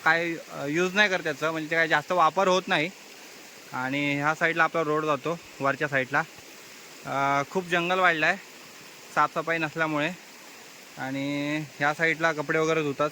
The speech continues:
सध्या तरी, आणि पावसाचे दिवस असल्यामुळे आता, अ, जेणेकरून घरीच धुतात सगळेजण. आणि ह्या साईडला बघा विशाल बसला इथे. हा स्पॉट त्याचा ठरलेलाच असतो दरवेळेला,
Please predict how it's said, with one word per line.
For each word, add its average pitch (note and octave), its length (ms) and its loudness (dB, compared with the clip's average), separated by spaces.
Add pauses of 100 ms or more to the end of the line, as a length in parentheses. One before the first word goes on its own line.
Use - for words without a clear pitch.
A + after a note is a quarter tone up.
(100)
सध्या C#3 260 0
तरी, C#3+ 220 2 (880)
आणि B2 280 -6
पावसाचे D3 420 -2
दिवस D#3+ 200 -2
असल्यामुळे D#3+ 460 -4
आता, D#3+ 480 0 (240)
अ, C#3+ 160 -2
जेणेकरून D#3 460 2
घरीच D3+ 220 2
धुतात D3+ 320 0 (720)
सगळेजण. C#3 380 0 (960)
आणि B2+ 240 -6
ह्या C3+ 120 0
साईडला C#3 280 -2
बघा C#3 160 -2
विशाल B2+ 280 -6
बसला B2 260 -8
इथे. C3 260 -8 (1080)
हा D3 120 2
स्पॉट D#3+ 360 0
त्याचा E3+ 200 4
ठरलेलाच E3 520 2
असतो C3 400 -4 (200)
दरवेळेला, D3 560 2